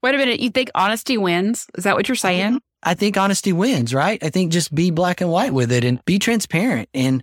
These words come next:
Speaker 2: oh, by the way, did you know that the insurance company is targeting a profit of four cents on the dollar?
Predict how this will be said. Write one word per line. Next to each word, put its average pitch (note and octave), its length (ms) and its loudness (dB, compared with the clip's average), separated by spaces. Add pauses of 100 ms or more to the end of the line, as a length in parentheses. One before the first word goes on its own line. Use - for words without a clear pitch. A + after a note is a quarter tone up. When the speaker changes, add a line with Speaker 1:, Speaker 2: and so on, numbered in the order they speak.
Speaker 2:
oh, A3+ 220 0
by F#3 220 0
the F#3+ 80 2
way, E3+ 240 0
did B2+ 240 -2
you C3 120 2
know C#3+ 480 2
that A#2+ 580 0 (160)
the A2 180 2
insurance B2+ 480 2
company C#3+ 480 0
is A2+ 180 0
targeting B2+ 640 0
a A2+ 100 -2
profit A2 480 0
of A2 120 0
four A#2 260 0
cents A#2 340 0
on A2 120 4
the G2 80 4
dollar? G#2+ 340 2